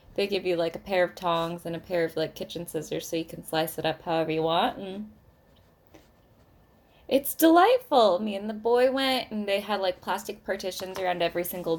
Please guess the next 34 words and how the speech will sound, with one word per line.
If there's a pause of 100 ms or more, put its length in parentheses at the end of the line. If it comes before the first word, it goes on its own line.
(140)
booth,
and
it
was, (540)
it
felt
really
safe.
Like,
it
was
every
other
booth
than
they
would
usually
have.
They
had, (300)
they
had
been
open (100)
for (100)
a
couple, (560)
like,
about
a
month
now, (480)
so.